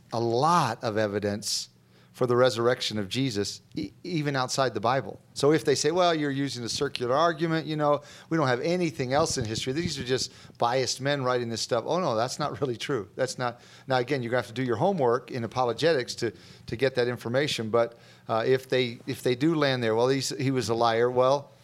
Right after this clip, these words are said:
uh, he's the only liar that was ever raised from the dead. Uh,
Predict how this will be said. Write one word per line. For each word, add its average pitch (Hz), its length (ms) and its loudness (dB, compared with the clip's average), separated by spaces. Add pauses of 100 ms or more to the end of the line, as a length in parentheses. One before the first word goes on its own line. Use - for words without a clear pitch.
(380)
uh, 117 320 2
he's 127 200 -4
the 131 120 0
only 135 240 0
liar 123 260 4
that 123 140 2
was 113 140 -2
ever 123 180 0
raised 120 260 0
from 110 140 -10
the 101 100 -4
dead. 123 380 0 (800)
Uh, 117 220 4